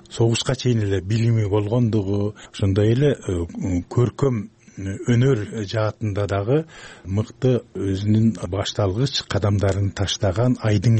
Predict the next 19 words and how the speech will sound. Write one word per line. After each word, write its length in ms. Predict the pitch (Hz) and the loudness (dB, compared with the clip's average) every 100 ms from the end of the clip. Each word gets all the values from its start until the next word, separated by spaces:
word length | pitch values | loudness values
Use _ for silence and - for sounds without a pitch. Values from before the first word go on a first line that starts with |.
| 92 | 2
экендиги, 560 | - 101 90 85 107 | 0 0 -2 0 0
э, 420 | 123 - 87 82 | 0 -2 -2 0
белгилүү. 720 | 78 85 101 92 92 110 175 185 - - - - | 0 2 2 2 4 4 4 0 -10 -18 -18 -14
Албетте, 640 | 95 92 113 139 - 165 160 - - | -6 -2 0 0 0 0 -2 -14 -20
ал 360 | - 90 113 127 | -14 -4 -2 -2
жөнүндө 680 | 104 101 113 110 107 117 147 - _ _ | -4 0 2 4 4 4 2 -2 _ _
иликтөөлөр 800 | - 113 110 - 113 110 135 143 - | -2 0 0 0 2 4 2 0 -8
бизде, 500 | 92 87 117 131 - - - - - - | -10 -2 0 0 -2 -16 -20 -20 -20 -8
э, 260 | 101 90 85 | -2 -2 0
жокко 540 | 82 107 - 110 101 - _ _ - | -2 -2 -2 -2 -2 -4 _ _ -2
эсе, 520 | 107 107 - 151 220 - - | 0 2 2 2 0 -4 -16
себеби 640 | 117 - 101 98 98 175 226 - - - - - | -12 -2 0 2 2 0 -2 -12 -20 -20 -20 -4
анын 440 | 104 113 127 120 - | 2 4 2 0 -6
ысымы, 540 | 101 117 - 117 104 85 - | -4 0 2 2 2 -2 -6
анын 300 | - 101 110 | -2 0 2
ишмердиги, 840 | 110 - 123 123 101 113 107 117 90 - - | 0 0 2 2 2 0 2 0 -2 -12 -10
э, 140 | 101 | -8
совет 400 | 95 - 107 110 | -4 0 0 0
учурунда 640 | 131 - 98 98 101 107 | -8 -4 -2 -2 -2 -2